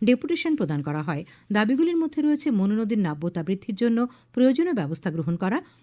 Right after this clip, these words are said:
মহকুমার বিভিন্ন এলাকার বন্যা নিরোধক বাঁধের উচ্চতা ও প্রস্থ বৃদ্ধি করা ইত্যাদি। দাবিগুলির পক্ষে বক্তব্য রাখেন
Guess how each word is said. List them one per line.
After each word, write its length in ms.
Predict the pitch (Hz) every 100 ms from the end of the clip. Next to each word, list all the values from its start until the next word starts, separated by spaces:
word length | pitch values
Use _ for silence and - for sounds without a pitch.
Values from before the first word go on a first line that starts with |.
| -
মহকুমার 400 | 247 339 359 370
বিভিন্ন 340 | 302 302 330
এলাকার 340 | 302 208 208 190
বন্যা 300 | 185 226 311
নিরোধক 300 | 262 202 214
বাঁধের 360 | 160 160 185
উচ্চতা 460 | 180 - 285 147 165 - -
ও 80 | 233
প্রস্থ 300 | - 320 -
বৃদ্ধি 300 | 208 165 -
করা 180 | 185 302
ইত্যাদি। 440 | 180 - 139 151 - - -
দাবিগুলির 460 | 202 233 254 339 370
পক্ষে 280 | 349 330 233
বক্তব্য 380 | 156 - 165
রাখেন 300 | 185 185 294